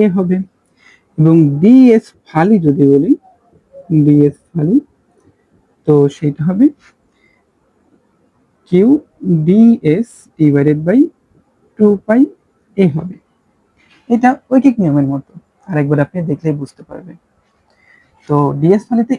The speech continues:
এই পরিমাণ আপনার চার্জ আছে। তো এই ডিএস ফালি যে রয়েছে, এইটা এর উপর অবশ্যই কিছু না কিছু বল প্রয়োগ করবে এরকম করে,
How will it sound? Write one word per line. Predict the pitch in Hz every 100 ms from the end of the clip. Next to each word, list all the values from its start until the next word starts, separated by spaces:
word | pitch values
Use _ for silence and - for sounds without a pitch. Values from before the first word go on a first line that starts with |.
| 156
এই | 143
পরিমাণ | 156 165 165 160
আপনার | 220 208
চার্জ | 143 139 151
আছে। | 139 - - _ _ -
তো | 254 240
এই | 247 175 180
ডিএস | 214 277 269 -
ফালি | 180 147
যে | 151 143
রয়েছে, | 147 143 - 285 - _ _ _ _ _ -
এইটা | 233 233 233 165 156 175
এর | 180 180
উপর | 185 170
অবশ্যই | 170 165 185 170
কিছু | 175 180
না | 175
কিছু | 175 165 156
বল | 180 180
প্রয়োগ | 185 - -
করবে | 160 160
এরকম | 160 156 160 156
করে, | 160